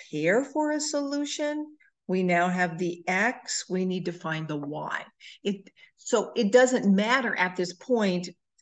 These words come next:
which one you use to find the y, because again, it's a common point. Whether or not you use one of these lines or the other line, it, you're gonna get the same y value. They,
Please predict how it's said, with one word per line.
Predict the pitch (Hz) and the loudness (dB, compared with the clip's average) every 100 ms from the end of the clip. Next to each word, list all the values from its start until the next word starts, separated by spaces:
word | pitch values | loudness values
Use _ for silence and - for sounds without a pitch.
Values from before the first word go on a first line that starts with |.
| _ | _
which | - 233 226 | -2 -2 0
one | 208 202 185 | 0 2 2
you | 165 | 0
use | 160 160 302 202 - - - - _ _ _ _ _ | -2 2 4 4 0 -6 -8 -8 _ _ _ _ _
to | 196 | -8
find | 185 208 202 196 | -2 0 2 4
the | 170 | 2
y, | 151 123 - - _ - | -2 -4 -8 -10 _ -2
because | 196 196 185 175 | -2 2 2 2
again, | 180 214 202 | 2 4 4
it's | 180 170 | 2 -2
a | 156 - | -10 -12
common | - 233 233 220 185 170 | -2 2 4 4 2 0
point. | 185 156 - - - - | -4 -4 -6 -14 -20 -8
Whether | - 190 196 | 0 2 4
or | |
not | 185 - | 2 0
you | |
use | 175 175 | -2 -2
one | 175 190 208 | 0 2 2
of | 196 | 2
these | 196 190 | -2 0
lines | 190 185 185 175 | 2 2 0 -2
or | 160 | -2
the | 160 185 | 0 2
other | 247 202 | 4 2
line, | 165 160 160 165 165 165 - - _ _ | 0 -2 -4 -4 -6 -8 -12 -20 _ _
it, | - 180 - | 0 0 0
you're | 196 190 | -2 2
gonna | 202 196 | 2 2
get | 190 185 | 0 -2
the | 151 | -6
same | - - 190 185 180 165 | -4 2 2 2 0 -2
y | 170 160 160 156 | -2 -2 -2 -2
value. | 160 165 170 165 147 151 | -4 -4 -4 -6 -6 -4
They, | 165 | -4